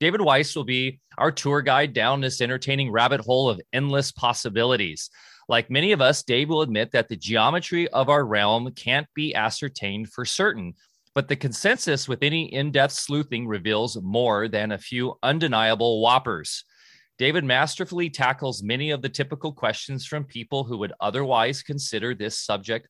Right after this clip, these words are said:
a fool's errand, as he viewed the world through a similar lens in the not-too-distant past. As a renewable energy businessman, he first traversed the flat earth path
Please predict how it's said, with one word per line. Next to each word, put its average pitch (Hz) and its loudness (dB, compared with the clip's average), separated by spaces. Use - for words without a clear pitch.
a - -6
fool's 131 -6
errand, 110 -4
as 117 0
he 143 -4
viewed 156 0
the 180 0
world 123 2
through 120 -4
a 107 -2
similar 185 0
lens 98 -4
in 104 -6
the 98 -2
not-too-distant 98 -4
past. 117 -2
As 120 0
a 135 -2
renewable 156 0
energy 143 -2
businessman, 117 -4
he 120 -8
first 165 -6
traversed 127 -6
the 117 -8
flat 117 0
earth 120 -4
path 104 0